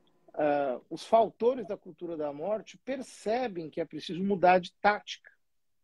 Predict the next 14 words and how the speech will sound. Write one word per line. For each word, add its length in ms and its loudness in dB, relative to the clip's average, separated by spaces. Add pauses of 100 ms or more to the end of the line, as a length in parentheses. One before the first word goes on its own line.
(1200)
que 280 -6
já 220 6
não 240 0
mais 760 -2
são 560 -14 (140)
úteis 720 -12 (460)
táticas 680 -4
de 160 -10
tipo 440 -4
empresarial, 1300 2 (720)
de 220 -16
tipo, 1400 -4
digamos 300 -6
assim, 720 -6